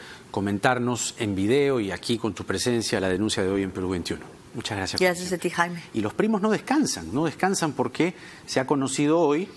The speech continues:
Speaker 1: justamente, que el señor Pedro Olaechea Álvarez Calderón está presentando ante el Tribunal Constitucional una solicitud de medida cautelar. Está, está de moda otra vez las medidas cautelares.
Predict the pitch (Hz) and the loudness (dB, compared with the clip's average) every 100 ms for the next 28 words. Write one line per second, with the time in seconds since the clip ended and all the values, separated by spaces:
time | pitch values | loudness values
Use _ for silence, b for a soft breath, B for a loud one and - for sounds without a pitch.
0 | - - 123 151 156 117 101 147 B B | -8 -4 0 2 4 2 0 -4 B B
1 | B - 131 139 156 113 - 107 127 131 | B -4 2 2 2 -2 -4 -2 -2 0
2 | 143 147 143 139 135 131 131 - 156 131 | 2 2 2 2 2 2 0 2 2 4
3 | 120 123 127 127 - 139 147 156 135 156 | 4 2 0 0 0 2 2 2 2 -2
4 | B B B B - 95 - 127 120 120 | B B B B -8 -8 0 2 2 -2
5 | 127 120 147 143 117 98 98 92 113 95 | 0 0 2 2 0 -2 -4 -4 -4 -2
6 | 107 127 127 131 127 139 143 135 160 180 | 0 0 0 -2 -2 -2 -2 0 2 4
7 | 185 127 123 127 110 95 - 127 139 113 | 2 0 -2 0 -2 -4 0 2 2 2
8 | 113 156 208 190 - 135 - 131 220 165 | 2 2 4 4 2 2 2 4 4 2
9 | 107 87 - - 120 107 - 131 113 135 | -2 -8 -14 -6 -4 -4 -2 0 2 2
10 | 104 95 104 110 110 98 98 98 101 117 | 0 0 -2 -2 -2 -2 -6 -4 -4 -4
11 | 110 104 98 117 135 98 82 - | -4 -4 -2 0 2 0 -6 -12